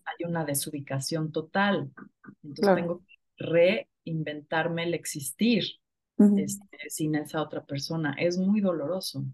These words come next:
Speaker 1: ¿no? Muy
Speaker 2: Sí, sí lo
Speaker 1: doloroso.
Speaker 2: es. Sí, creo que tiene que ver incluso con, como decíamos hace un rato, duelos comunes como el nido vacío, ¿no?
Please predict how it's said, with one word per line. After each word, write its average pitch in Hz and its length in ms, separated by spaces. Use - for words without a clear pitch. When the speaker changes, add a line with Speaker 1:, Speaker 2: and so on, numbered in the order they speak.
Speaker 1:
¿no? 147 140
Muy 190 200
Speaker 2:
Sí, 180 160
sí 170 160
lo 160 120
Speaker 1:
doloroso. - 0
Speaker 2:
es. 156 200
Sí, 269 300
creo 226 160
que 226 80
tiene 220 260
que 202 100
ver 196 120
incluso 196 840
con, 170 560
como 175 220
decíamos 180 340
hace 180 160
un 175 80
rato, 175 460
duelos 196 380
comunes 180 400
como 175 200
el 175 120
nido 175 200
vacío, 165 640
¿no? 175 440